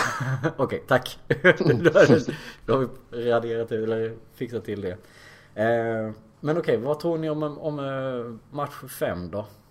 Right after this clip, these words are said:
Jag tänker, för det, den kommer ju bli av oavsett vilket.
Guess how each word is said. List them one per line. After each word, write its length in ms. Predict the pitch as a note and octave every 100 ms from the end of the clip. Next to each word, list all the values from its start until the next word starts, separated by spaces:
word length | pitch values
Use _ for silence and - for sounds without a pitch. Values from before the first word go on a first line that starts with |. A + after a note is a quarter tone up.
| _ -
Jag 120 | G#2+
tänker, 420 | B2 A#2 G#2 A#2
för 120 | G#2 A#2
det, 120 | A#2 -
den 180 | C#3 C3
kommer 300 | C#3+ A2+ A#2
ju 100 | A#2+
bli 280 | C3 A#2+ G#2
av 300 | G#2+ G2 F#2
oavsett 380 | A2 G2+ F#2 F#2
vilket. 440 | G2+ E2+ - F#2+